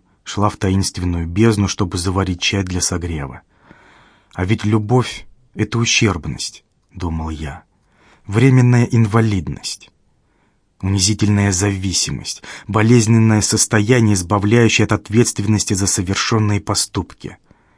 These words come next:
Я давным-давно это знаю. Но когда сейчас вытягиваю руку и растопыриваю пальцы, вижу, что они дрожат, и не могу унять дрожь. Заговорили башенные часы.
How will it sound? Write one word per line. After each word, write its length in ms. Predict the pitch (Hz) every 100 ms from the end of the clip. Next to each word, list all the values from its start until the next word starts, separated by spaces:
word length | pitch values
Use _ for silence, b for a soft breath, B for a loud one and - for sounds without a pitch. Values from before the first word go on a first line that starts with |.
| B B B B
Я 160 | 110 135
давным-давно 800 | 127 120 127 120 127 123 123 98
это 160 | 85 82
знаю. 420 | 85 78 71 - _ _ b b b b b
Но 160 | 101 104
когда 340 | 107 104 113
сейчас 640 | - 95 - 117 104 - 98
вытягиваю 720 | 92 - 107 95 85 92 95
руку 400 | 113 117 82 B B B
и 100 | 104
растопыриваю 720 | 95 - 104 - 107 101 95
пальцы, 640 | 85 120 113 - - - - _ _ 101
вижу, 280 | 107 101
что 180 | - 107
они 160 | 101 95
дрожат, 580 | 101 98 90 67 - - _ _ _ _ _ _
и 80 | 120
не 140 | 113 107
могу 320 | 104 90 90
унять 320 | 82 76 -
дрожь. 440 | - - - - _ _ _ _ B B B B B B B -
Заговорили 640 | 104 104 117 117 131 147
башенные 640 | 120 101 110 - 107 101 92
часы. 540 | - 95 - 76